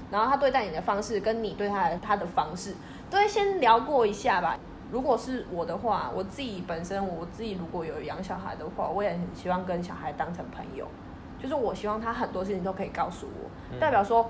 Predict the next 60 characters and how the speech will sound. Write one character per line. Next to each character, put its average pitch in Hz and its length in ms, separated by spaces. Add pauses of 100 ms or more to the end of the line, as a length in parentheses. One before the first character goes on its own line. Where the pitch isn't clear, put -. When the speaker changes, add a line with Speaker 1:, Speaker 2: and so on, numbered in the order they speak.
Speaker 1:
我 196 120
不 202 180
是 254 160
一 240 140
个 185 180 (140)
很 196 120
慢 220 320
才 175 160
知 180 140
道 196 160
这 185 140
个 160 120 (220)
消 180 220
息 180 160
的 - 100
人， - 160 (380)
Speaker 2:
对。 - 80
Speaker 1:
他 320 140
一 254 120
定 277 160
有 202 160 (160)
一 240 60
些 220 120
线 220 240
索 - 200
让 190 140
我 143 80 (300)
找 - 220
到， 143 180 (200)
我 202 80
可 202 160
能 175 440
基 269 300
于 202 320
对 214 160
他 214 240
认 208 240
识 185 300
跟 247 400
对 247 160
那 240 80
个 226 80
男 175 180
生 202 100
的 170 120
认 175 260
识， 185 300 (120)
我 196 80
才 196 200
会 220 160
去 233 180
判 220 240
断 202 160
说 190 260
他 220 120
做 220 280
这 220 80
个 214 80
事 202 160
情 180 200